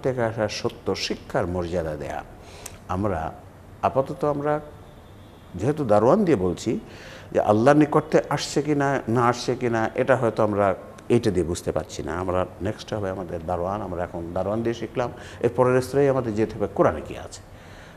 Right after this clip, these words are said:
ইনশাআল্লাহ আগামী পর্বে আমরা দেখব যে এই যে পঞ্চম যে মূলনীতিটা, যে ইন্দ্রগ্রাহ্য বিষয়কে আল্লাহর নিকট থেকে আসা, ইন্দ্রগ্রাহ্য বিষয়ে সত্য উদাহরণকে আল্লাহর নিকট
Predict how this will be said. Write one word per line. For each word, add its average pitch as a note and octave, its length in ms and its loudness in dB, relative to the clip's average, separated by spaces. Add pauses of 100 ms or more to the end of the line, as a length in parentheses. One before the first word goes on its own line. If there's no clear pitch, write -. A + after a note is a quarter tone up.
(120)
ইনশাআল্লাহ D#2+ 420 -4 (400)
আগামী A2+ 360 0
পর্বে A2+ 240 -2
আমরা F2 180 -4
দেখব C3 420 -4 (440)
যে G2 200 -6
এই F#3+ 180 6
যে F#3 100 0 (100)
পঞ্চম C3+ 440 0
যে G2+ 400 0
মূলনীতিটা, E2+ 640 -4
যে E2+ 160 -4
ইন্দ্রগ্রাহ্য A2 760 0
বিষয়কে B2 580 -2 (120)
আল্লাহর G2+ 360 0
নিকট C#3 260 -2 (120)
থেকে D3 200 -4
আসা, B2 260 -4 (380)
ইন্দ্রগ্রাহ্য A2 720 2
বিষয়ে A#2 400 2
সত্য - 420 -2
উদাহরণকে G2+ 720 2 (540)
আল্লাহর A2+ 360 4
নিকট C3 260 2